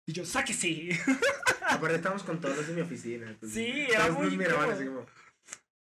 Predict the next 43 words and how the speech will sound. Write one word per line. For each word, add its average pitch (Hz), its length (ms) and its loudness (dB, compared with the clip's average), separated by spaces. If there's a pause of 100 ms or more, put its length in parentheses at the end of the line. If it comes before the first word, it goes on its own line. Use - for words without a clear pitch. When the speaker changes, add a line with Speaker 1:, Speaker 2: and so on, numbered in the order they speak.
(520)
Speaker 1:
Le 208 180 0
pidieron 196 380 0
matrimonio 190 640 2
a 160 60 4
alguien. 165 500 2 (1080)
Speaker 2:
Que 147 100 -8
yo 135 100 -4
creo 165 140 -2
que 190 60 -4
eso 170 160 -6
le 156 100 -2
debe 147 120 -4
empezar 135 180 -12
a 135 40 -8
cambiar 120 260 -10
en 101 40 -16
todos 120 160 -14
los 120 140 -16
conciertos. - 420 -16
Speaker 1:
Sí. 151 400 -2
Speaker 2:
Yo 127 60 -16
estoy 135 160 -14
seguro 143 260 -8
que 127 320 -10 (480)
Speaker 1:
En 170 100 -4
todos 196 180 0
los 202 120 -6
Speaker 2:
Entonces, 202 260 0
Speaker 1:
conciertos 160 360 -6
le, 165 240 -6
les 170 280 -2
han 156 140 -6
pedido 143 320 -6
Speaker 2:
le, 139 60 -16
Speaker 1:
matrimonio 147 300 -6
a 151 40 -2
Speaker 2:
alguien 160 120 -2 (100)
le 170 60 -4
Speaker 1:
alguien. 147 40 -6
Speaker 2:
pide 147 100 -8
matrimonio 117 360 -12
a - 20 -16
alguien. - 160 -20